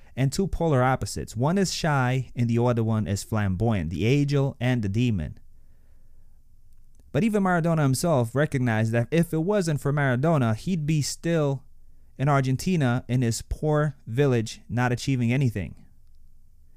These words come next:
After scoring against Juventus and winning the game, it appeared in the news that the fans had fainted and two of them had, uh, had, uh, heart attacks. That's the level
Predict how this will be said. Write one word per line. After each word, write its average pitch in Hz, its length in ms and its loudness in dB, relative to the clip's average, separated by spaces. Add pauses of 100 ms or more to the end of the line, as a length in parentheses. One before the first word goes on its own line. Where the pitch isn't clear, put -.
(580)
After 220 220 0
scoring 208 420 0
against 156 380 0
Juventus 127 640 0
and 107 200 2
winning 127 300 2
the 98 100 -2
game, 98 520 -2 (680)
it 143 80 0
appeared 170 300 2
in 170 80 2
the 156 80 4
news 160 320 4
that 123 160 4
the 110 100 0
fans 135 580 4
had 107 280 0
fainted 135 560 0 (560)
and 131 180 2
two 185 200 0
of 156 140 2
them 127 180 2
had, 127 340 0
uh, 123 180 2
had, 131 360 0
uh, 120 260 2
heart 208 240 -2
attacks. - 540 -4 (800)
That's 156 400 0
the 151 160 2
level 135 520 0